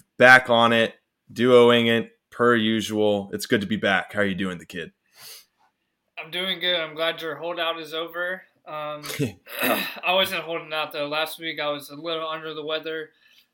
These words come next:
Speaker 2: Still got a little sinuses going on, but it's good to have you back. I hope all the money negotiations, everything else is, you know, up to par for your sake, and I'm ready to get this pod underway.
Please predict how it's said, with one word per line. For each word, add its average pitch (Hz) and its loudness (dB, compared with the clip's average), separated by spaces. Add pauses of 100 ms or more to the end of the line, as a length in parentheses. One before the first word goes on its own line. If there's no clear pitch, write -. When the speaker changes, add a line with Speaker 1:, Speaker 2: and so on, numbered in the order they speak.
Speaker 2:
Still 165 -12
got 156 -2
a - -6
little 156 -8
sinuses 160 -10
going 156 -10
on, 156 -8
but - -10 (420)
it's - -20
good 185 -6
to 180 0
have 175 0
you 160 -10
back. 170 0
I 165 -8
hope 165 -6
all 160 -4
the 151 -6 (100)
money 165 -8
negotiations, 165 -8
everything 156 -10
else 156 -10
is, 143 -16 (400)
you 151 -16
know, 143 -8 (200)
up 180 -8
to 185 -14
par 165 -6 (100)
for 165 -12
your 160 -8
sake, 165 -8
and 147 -12 (480)
I'm 151 -16
ready 160 -8
to 147 -14
get 147 -12
this 147 -14
pod 160 -6
underway. 160 -8